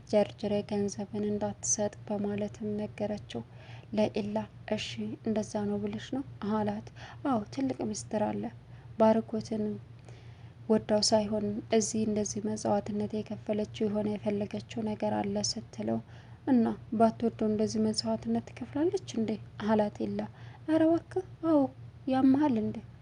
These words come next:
የምትፈልገው ያሰበችው እቅድና በውስጧ የተደበቀ ነገር አለ» አለች። እንግዲህ በጣም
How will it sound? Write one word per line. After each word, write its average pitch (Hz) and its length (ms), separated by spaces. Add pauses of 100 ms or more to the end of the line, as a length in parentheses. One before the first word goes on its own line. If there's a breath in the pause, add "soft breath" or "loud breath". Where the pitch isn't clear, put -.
(140)
የምትፈልገው 214 760
ያሰበችው 214 640
እቅድና 214 560
በውስጧ 208 440
የተደበቀ 208 640 (140)
ነገር 208 300 (240)
አለ» 208 300 (320)
አለች። 214 400 (1200 loud breath)
እንግዲህ 294 480
በጣም 233 580